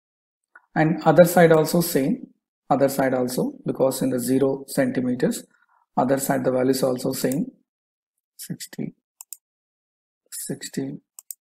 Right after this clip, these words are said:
and sixty, the average value sixty. The tan theta of this sixty plus sixty by two, once again sixty, tan thirty, tan sixty is one point seven three two,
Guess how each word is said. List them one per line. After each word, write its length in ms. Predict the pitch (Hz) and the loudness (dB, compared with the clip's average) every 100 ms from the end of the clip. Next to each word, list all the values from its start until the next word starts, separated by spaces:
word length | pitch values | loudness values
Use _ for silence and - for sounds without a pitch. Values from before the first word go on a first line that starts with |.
| _ | _
and 240 | 269 247 254 | -10 -8 -8
sixty, 460 | - - - - - _ _ _ _ - | -10 -12 -14 -14 -14 _ _ _ _ -2
the 100 | 139 | 0
average 360 | 127 131 131 | 2 2 0
value 260 | 131 127 127 | 2 0 -2
sixty. 460 | - 120 - - - _ _ _ _ _ _ _ _ _ _ _ _ - | -6 -10 -12 -10 -12 _ _ _ _ _ _ _ _ _ _ _ _ -2
The 400 | 135 127 123 - _ | 0 2 -2 -8 _
tan 260 | - 135 135 | 2 4 4
theta 220 | 139 135 | 2 2
of 140 | 131 127 | 0 2
this 200 | 139 - | 0 0
sixty 320 | 139 - 151 | -6 -2 -2
plus 260 | 147 143 | 0 -2
sixty 280 | - 123 - | -4 -6 -4
by 220 | 135 135 131 | 0 0 0
two, 100 | 147 | -2
once 260 | 139 127 | -2 -2
again 220 | 131 131 131 | -2 -2 -6
sixty, 500 | - - - 180 - _ _ _ _ _ _ _ _ _ | -8 -8 -6 -6 -8 _ _ _ _ _ _ _ _ _
tan 280 | 143 135 135 | 2 2 -2
thirty, 400 | 135 - 170 254 - - _ _ | -4 -2 -2 -2 -10 -20 _ _
tan 440 | - 135 131 131 135 | 0 2 0 -4 -4
sixty 380 | - 135 - 147 | -6 -4 0 0
is 140 | 151 | 0
one 240 | 139 131 131 | -2 -4 -2
point 240 | 139 143 | -2 -2
seven 340 | - 131 127 | -2 -2 -2
three 220 | 123 131 123 | -4 -6 -4
two, 220 | - 185 | -4 -6